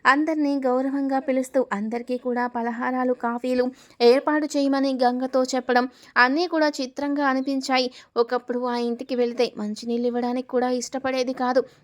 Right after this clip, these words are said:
జ్ఞానేశ్వరి. అలా ఇప్పుడు జ్ఞానేశ్వరి గారిలో చాలా మార్పు వచ్చిందని అందరూ చెప్పుకొని ముచ్చట పడుతున్నారు. మహతిని చూసి చాలా సంతోషపడుతున్నారు.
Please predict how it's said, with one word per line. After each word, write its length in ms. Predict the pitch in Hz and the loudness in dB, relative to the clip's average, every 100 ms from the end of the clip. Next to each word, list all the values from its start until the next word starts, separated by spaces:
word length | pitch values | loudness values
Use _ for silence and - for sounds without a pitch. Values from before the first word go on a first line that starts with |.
| - | -6
జ్ఞానేశ్వరి. 600 | 233 226 247 254 262 254 - - - | -2 0 -2 -2 -2 -2 -4 -8 0
అలా 280 | 240 269 277 | 2 2 -2
ఇప్పుడు 300 | 277 269 254 | -2 -2 -2
జ్ఞానేశ్వరి 680 | 240 240 233 254 262 262 262 | -2 -2 -2 -2 -2 -4 -4
గారిలో 320 | 254 254 247 247 | -2 -2 -2 -2
చాలా 400 | 247 240 226 254 | -4 -6 -4 -4
మార్పు 320 | 254 254 262 | -4 -4 -2
వచ్చిందని 500 | 247 - 254 254 247 247 - - - | -4 -2 -4 -2 -2 -4 -10 -8 0
అందరూ 400 | 233 262 277 277 | 0 2 2 0
చెప్పుకొని 520 | 277 254 254 254 247 247 | 0 -4 -2 -2 -2 -2
ముచ్చట 360 | 226 226 254 | -4 -6 -6
పడుతున్నారు. 560 | 262 254 247 254 247 240 - _ - | -6 -6 -6 -4 -2 -2 -6 _ -6
మహతిని 440 | 269 311 320 330 311 | -2 0 0 0 0
చూసి 240 | 277 277 | -2 -4
చాలా 320 | 269 262 247 254 | -4 -4 -2 -2
సంతోషపడుతున్నారు. 1080 | 247 226 233 254 262 254 254 254 247 247 | -4 -6 -4 -6 -6 -6 -6 -2 0 0